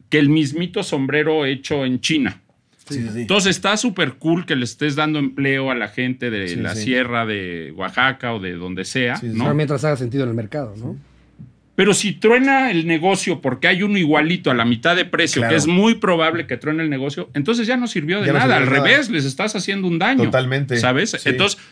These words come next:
Speaker 1: luego la gente se va con la finta mucho y me decía, "¿Y por qué no le entraste, Arturo? Si mira, le están dando empleo, a bla, bla, bla". Lo que tú estás
Speaker 2: Sí, sí,
Speaker 1: diciendo,
Speaker 2: sí.
Speaker 1: justo.
Speaker 2: Claro.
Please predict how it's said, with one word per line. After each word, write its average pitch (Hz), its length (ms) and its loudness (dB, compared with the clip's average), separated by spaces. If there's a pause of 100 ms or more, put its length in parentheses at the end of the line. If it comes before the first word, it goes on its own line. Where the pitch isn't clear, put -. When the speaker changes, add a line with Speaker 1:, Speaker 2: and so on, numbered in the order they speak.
(160)
Speaker 1:
luego 214 260 6
la 175 220 2
gente 190 180 -2
se 190 120 0
va 180 120 2
con 190 160 0
la 147 100 2
finta 156 300 0
mucho 156 280 0
y - 20 -4
me 131 80 -4
decía, 131 100 -4
"¿Y 131 120 -4
por - 240 -2
qué 208 100 0
no 226 100 4
le 196 120 4
entraste, 165 500 2
Arturo? 156 400 2
Si - 140 -4
mira, 143 360 4
le 123 80 0
están 143 240 -4
dando 147 360 0 (340)
empleo, 135 640 4
a 123 80 2
bla, 127 140 0
bla, 131 120 0
bla". 120 100 -2
Lo 123 120 0
que 170 80 -4
tú 226 100 -4
estás 277 200 0
Speaker 2:
Sí, 226 80 2
sí, - 20 2
Speaker 1:
diciendo, 156 340 2
Speaker 2:
sí. 123 80 0
Speaker 1:
justo. 180 380 0
Speaker 2:
Claro. 120 260 -2